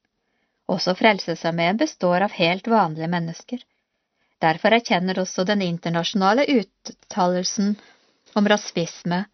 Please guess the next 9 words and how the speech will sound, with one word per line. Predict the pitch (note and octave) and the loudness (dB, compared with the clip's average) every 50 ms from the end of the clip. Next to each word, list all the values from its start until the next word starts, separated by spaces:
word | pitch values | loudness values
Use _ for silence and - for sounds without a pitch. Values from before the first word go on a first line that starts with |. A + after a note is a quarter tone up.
| _ _ _ _ - | _ _ _ _ -2
at | C4 B3+ - | 0 2 4
heller | A3 F3+ F3+ F#3+ F#3+ | 2 4 2 2 0
ikke | A3+ G#3+ - F#3 F#3 | 0 0 -2 -4 -2
Frelsesarmeen | - A#3 G#3 F#3 - - - D#3+ - - E3 D#3+ F3 E3 E3+ E3+ F3+ G3 G#3 | 0 0 0 0 -2 -6 -10 -10 -6 -4 -4 -2 -2 -2 0 0 0 2 2
er | A3 B3 | 4 4
immun | C4+ C#4 A#3 F#3 F3 F3+ F3+ F3+ | 4 2 2 0 0 -2 0 -2
mot | F#3 F#3 - | -2 -2 -2
rasismens | - G3+ - - E3 E3+ - - E3+ F3 F3+ - - | -4 -4 -4 -4 -6 -6 -6 -6 -6 -6 -6 -6 -6
synd, | E3+ D#3+ F#3+ G#3 | -8 -8 -8 -10